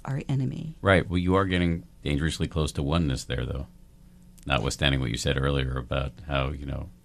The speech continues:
Speaker 2: um, that can be a little kumbaya. But the fact of the matter is there is a universality to the human experience.
Speaker 1: Yeah, absolutely. And I don't think it's kumbaya at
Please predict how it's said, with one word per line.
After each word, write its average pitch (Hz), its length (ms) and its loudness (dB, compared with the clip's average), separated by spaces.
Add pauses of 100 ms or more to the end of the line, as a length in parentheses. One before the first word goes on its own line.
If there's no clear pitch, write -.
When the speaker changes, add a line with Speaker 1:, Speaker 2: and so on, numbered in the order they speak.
(160)
Speaker 2:
um, 69 480 -6
that 69 180 -2
can 71 160 0
be 76 180 0
a 71 80 2
little 67 200 0
kumbaya. 67 640 2
But 135 140 -2
the - 80 -4
fact 82 300 2
of 76 80 -2
the 69 60 0
matter 87 340 2
is 98 160 0
there 73 180 0
is 101 160 0
a 95 40 2
universality 85 840 0
to 76 100 -6
the 71 100 -2
human 76 220 0
experience. 98 580 -6
Speaker 1:
Yeah, 370 160 -2 (960)
absolutely. 196 420 2
And 202 100 6
I 220 60 4
don't 294 100 6
think 294 140 2
it's 190 80 2
kumbaya 147 640 0
at 135 140 -2